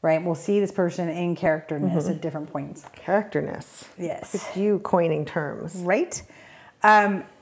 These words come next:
Speaker 1: and at the same time, they're narrating sections of history and story they could not possibly have witnessed
Speaker 2: Right,
Speaker 1: or
Speaker 2: right,
Speaker 1: participated
Speaker 2: right.
Speaker 1: in.
Speaker 2: Mm-hmm.
Speaker 1: So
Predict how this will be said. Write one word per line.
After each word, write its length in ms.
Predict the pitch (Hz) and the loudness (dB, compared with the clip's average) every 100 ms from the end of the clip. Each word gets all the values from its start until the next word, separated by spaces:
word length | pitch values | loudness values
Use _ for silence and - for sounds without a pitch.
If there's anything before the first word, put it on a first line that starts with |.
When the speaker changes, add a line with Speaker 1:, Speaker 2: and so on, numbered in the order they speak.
| _ 233 | _ 4
Speaker 1:
and 120 | 233 | 4
at 120 | 214 | 4
the 80 | 220 | 4
same 300 | 339 370 302 | 4 6 6
time, 360 | 247 185 180 | 6 6 6
they're 140 | 185 185 | 6 4
narrating 760 | 196 208 247 233 196 180 170 | 6 6 6 6 4 4 2
sections 600 | 170 196 180 - 170 165 | 2 2 2 0 -2 0
of 400 | 165 160 147 - - _ _ _ _ _ | -2 -2 -6 -12 -20 _ _ _ _ _
history 580 | 208 262 - 247 220 208 | -2 -2 0 0 2 2
and 160 | 170 | -2
story 300 | 151 214 196 | 0 2 4
they 100 | 185 | 2
could 160 | 170 202 | 0 0
not 240 | 208 180 | 0 -2
possibly 560 | - 175 170 180 165 156 | -2 0 0 -2 -2 -2
have 160 | 156 160 | -2 0
witnessed 420 | 214 196 185 151 | 0 0 -2 2
Speaker 2:
Right, 200 | 185 - | 4 4
Speaker 1:
or 60 | 165 | 0
Speaker 2:
right, 100 | 170 | 0
Speaker 1:
participated 520 | 170 160 151 147 143 | 0 2 0 0 -2
Speaker 2:
right. 80 | - | -6
Speaker 1:
in. 100 | 160 | -4
Speaker 2:
Mm-hmm. 340 | 190 185 214 220 - - - - - - | -2 0 -2 -4 -10 -20 -20 -20 -20 -6
Speaker 1:
So 880 | - 254 233 233 233 233 226 - | 4 8 10 10 8 6 2 -2